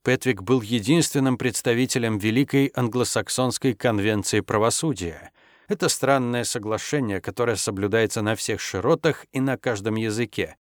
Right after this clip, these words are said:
Красные, коричневые, черные и желтые люди — воздерживаются от насилия, потому что белый человек говорит: «Ты не должен убивать». Где бы ни находился отдельный представитель белой расы, этот закон присущ ей.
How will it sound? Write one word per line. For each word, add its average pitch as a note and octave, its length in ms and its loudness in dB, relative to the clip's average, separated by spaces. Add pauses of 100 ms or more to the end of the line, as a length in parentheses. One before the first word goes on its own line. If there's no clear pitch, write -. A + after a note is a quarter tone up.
(220)
Красные, A#2 600 2
коричневые, A2 720 0
черные C3+ 760 0
и A2+ 220 -6
желтые A2 600 0
люди — D3 360 2 (340)
воздерживаются A#2 1000 0
от F#2+ 100 -4
насилия, G#2+ 540 0
потому A2+ 360 -2
что A#2+ 200 -2
белый C#3 460 -2
человек C#3+ 500 2
говорит: C#3+ 600 2 (340)
«Ты G#2+ 220 -2
не B2+ 160 0
должен C#3+ 540 0
убивать». A#2 580 -2 (680)
Где G2+ 380 2
бы F#3 120 4
ни E3 80 4
находился D#3+ 640 2
отдельный C3 480 0
представитель A#2 760 -2
белой A2 320 -2
расы, C3+ 540 0
этот D3+ 380 -4
закон C3 480 2
присущ - 580 -4
ей. F2 280 -6